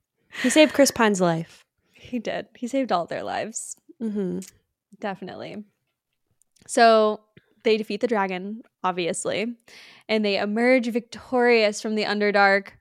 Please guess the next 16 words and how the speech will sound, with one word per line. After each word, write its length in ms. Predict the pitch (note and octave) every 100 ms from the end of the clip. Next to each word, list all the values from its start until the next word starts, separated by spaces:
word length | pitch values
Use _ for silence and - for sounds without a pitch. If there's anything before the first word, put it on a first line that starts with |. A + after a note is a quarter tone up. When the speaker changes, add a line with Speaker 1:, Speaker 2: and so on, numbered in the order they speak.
| -
Speaker 2:
with 140 | G#3
the 60 | G3+
Helmet 280 | F#3+ F#3 F#3+
of 140 | G3
Disjunction. 720 | A3 - E3+ F3 F3 F3 F#3+ - _ _ _ _ _ _ _
But 140 | - F#3+
then 520 | A#3 A#3 A3 G#3+ A3 _ _ _ _ _ _ _ _ G#3
they 280 | F#3+ G3+
were 160 | G3 G3
relying 400 | F#3 F#3 F3 F3
on 120 | E3
Simon 440 | - F3+ E3+ D#3+ F#3
to 120 | -
attune 420 | - - - -
with 180 | - -
it. 200 | -